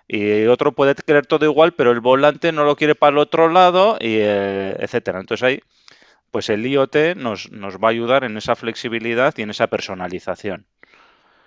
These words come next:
Luego, con el I O T vamos a encontrar nuevas oportunidades de ne-, de negocio, ¿no? Monitorizar cada dato que produce la compañía Y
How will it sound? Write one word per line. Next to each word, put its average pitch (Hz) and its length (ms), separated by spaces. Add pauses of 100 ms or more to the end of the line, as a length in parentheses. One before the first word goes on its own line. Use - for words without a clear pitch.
(500)
Luego, 120 400
con 120 160
el 107 160
I 135 100
O 139 100
T 156 100
vamos 120 220
a 123 40
encontrar 131 420
nuevas 120 280
oportunidades 113 600
de 98 100
ne-, 95 200
de 92 160
negocio, 92 460
¿no? 107 300
Monitorizar 98 760
cada 104 260
dato 143 540
que 98 220
produce 107 260
la 110 120
compañía 139 680 (480)
Y 117 360